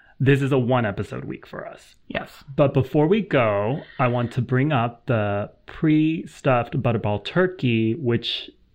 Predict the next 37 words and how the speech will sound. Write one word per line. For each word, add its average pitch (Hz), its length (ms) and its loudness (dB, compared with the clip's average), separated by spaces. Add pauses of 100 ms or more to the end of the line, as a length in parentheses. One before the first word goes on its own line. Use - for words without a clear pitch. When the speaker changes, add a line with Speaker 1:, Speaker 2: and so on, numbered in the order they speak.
(160)
Speaker 1:
is 120 140 2
Allison's 113 680 0
Thanksgiving 104 920 -2
wet 107 180 0
dream. - 420 -10 (100)
Or - 60 4
Speaker 2:
Hands 208 260 4
down. - 340 -4 (200)
Hands 190 260 2
down, 180 180 2
it's - 80 -2
my 160 100 0
Speaker 1:
Thanksgiving 151 340 0
Speaker 2:
favorite 117 220 0
Speaker 1:
salmonella 107 200 -4
Speaker 2:
food. 101 80 -6
Speaker 1:
dream. - 380 -10 (240)
Speaker 2:
Yeah. - 140 -4 (100)
Speaker 1:
So 151 300 2
on 160 120 2
our 156 80 4
last 202 220 2
episode, 135 340 0
Allison 135 340 0
and 131 80 2
I 123 40 0
talked 117 280 -4
about 107 240 -2
our 104 100 -4
favorite 101 580 -6
Thanksgiving 107 420 -6
dishes. - 500 -2
I 113 100 0
said 135 260 -4
cr-, - 160 -6 (160)
canned 135 300 0
cranberries. 98 640 -4